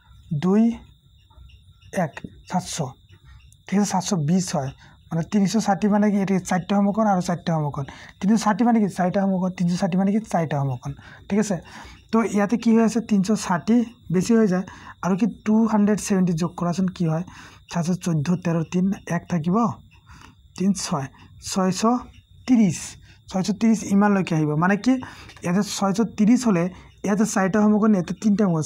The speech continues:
চাৰিটা সমকোণ থাকিব। ইয়াতে নাইণ্টি ডিগ্ৰী প্লাছ কিমান বাদ থাকে? ছেভেন ওৱান ফ'ৰ পৰা ছিক্স থ্ৰী জিৰ বিয়োগ দিয়া, ফ'ৰ, উম, তিন বিয়োগ কৰাচোন, এঘাৰৰ পৰা তিন বিয়োগ কৰিলে কি হয়? এইট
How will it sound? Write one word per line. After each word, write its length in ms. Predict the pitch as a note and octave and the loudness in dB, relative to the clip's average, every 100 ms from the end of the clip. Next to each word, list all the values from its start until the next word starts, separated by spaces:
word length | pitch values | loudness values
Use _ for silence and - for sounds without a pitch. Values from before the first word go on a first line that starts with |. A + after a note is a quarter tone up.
| - | -4
চাৰিটা 320 | - - - A3+ | -6 -4 0 4
সমকোণ 300 | A3 G#3 G#3 F#3 | 4 4 2 0
থাকিব। 180 | E3+ D#3 | 0 0
ইয়াতে 140 | D3 D3+ | -2 -2
নাইণ্টি 240 | E3 E3 F3 E3+ | 0 0 0 2
ডিগ্ৰী 220 | F3 B3+ C4 - - - - | 4 4 2 -4 -18 -18 -4
প্লাছ 240 | A#3 G#3 C3+ - - - - | 0 0 0 -10 -18 -20 -4
কিমান 220 | A3+ B3 A#3+ | 2 4 6
বাদ 100 | A3 A3+ | 4 0
থাকে? 160 | G#3+ A3+ - | 0 0 -2
ছেভেন 320 | - F3+ F#3+ G#3 G3+ | -2 0 2 2 0
ওৱান 180 | F3+ F3 F3+ | 0 0 -2
ফ'ৰ 200 | - F#3 G3 F3 | -2 -2 0 0
পৰা 160 | G3 G3 - | 0 -2 -2
ছিক্স 220 | F#3 - | -4 -4
থ্ৰী 180 | - F3+ F3+ | -2 -2 0
জিৰ 120 | F3+ E3+ C#3+ | 0 -2 -2
বিয়োগ 200 | E3+ F3 D3 | 0 0 0
দিয়া, 140 | C#3 B2+ - - - - - | -4 -6 -14 -20 -20 -20 -8
ফ'ৰ, 220 | - G3 A3 - - - - - E3+ | -2 0 0 -6 -20 -20 -20 -6 -2
উম, 580 | E3+ F3 E3+ E3+ E3+ E3 - - - - - - - - - | 0 2 0 0 -2 -4 -8 -20 -20 -20 -8 -6 -6 -14 -4
তিন 120 | A3 G3+ | 0 2
বিয়োগ 140 | F#3+ F#3+ | 2 0
কৰাচোন, 280 | G3 F#3 A#3 A#3 - - - - - | -2 0 -2 -2 -10 -20 -20 -12 -4
এঘাৰৰ 220 | D#3+ F#3 G3 | 0 2 2
পৰা 120 | G3 F#3+ | 0 0
তিন 120 | F#3+ | 2
বিয়োগ 160 | F#3 F#3 | 2 0
কৰিলে 160 | G3 F#3+ F#3 | -2 -2 0
কি 60 | F#3+ | 0
হয়? 140 | D#3 - - F3+ | -2 -6 -4 -2
এইট 140 | F#3 | -2